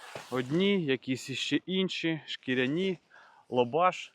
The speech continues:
невідомо з якоїсь машини сюди на хібась положили. Ось такі шляпани, чий розмір, не знаю. Тридцять восьмий,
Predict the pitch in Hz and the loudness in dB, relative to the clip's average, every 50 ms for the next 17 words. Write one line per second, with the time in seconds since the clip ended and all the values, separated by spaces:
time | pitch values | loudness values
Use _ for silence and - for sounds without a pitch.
0 | _ _ - 151 151 156 165 151 151 170 160 156 156 139 151 156 - - 147 147 | _ _ -14 -10 -8 -8 -6 -4 -4 -4 -2 -2 -4 -4 -6 -6 -2 -2 -2 -2
1 | 143 - 147 147 139 - 165 156 147 143 - - 147 139 143 143 143 139 - - | -2 -4 -8 -8 -8 -6 -6 -6 -6 -8 -10 -10 -6 -2 -2 0 0 2 0 0
2 | 156 143 139 151 139 - - - 147 147 147 139 131 143 151 147 143 139 123 - | 0 0 0 0 -2 -2 -2 -2 0 2 2 0 0 0 2 2 2 2 0 -4
3 | _ _ _ _ _ - 131 131 - - - 139 - 170 151 - - 151 147 - | _ _ _ _ _ -10 -10 -10 -6 -4 -4 -4 -2 -2 -2 0 4 2 4 6
4 | 156 147 147 165 180 196 196 185 - - _ _ _ _ - - - 160 147 135 | 4 4 6 6 4 4 4 2 -2 -10 _ _ _ _ -12 -6 0 2 2 2
5 | 131 143 147 139 135 135 131 131 127 131 127 127 139 160 170 185 180 175 175 165 | 4 2 2 2 0 -2 -4 -4 -4 -6 -6 -4 -2 0 2 4 4 4 2 0
6 | - - _ _ _ _ _ _ _ _ _ _ _ _ _ _ _ _ _ _ | -2 -10 _ _ _ _ _ _ _ _ _ _ _ _ _ _ _ _ _ _
7 | _ _ _ _ _ _ _ _ - 127 135 135 - 143 123 120 - 156 160 165 | _ _ _ _ _ _ _ _ -8 -6 -6 -6 -6 -6 -8 -4 0 0 0 0
8 | - - 151 156 151 131 | 0 -2 -6 -6 -6 -8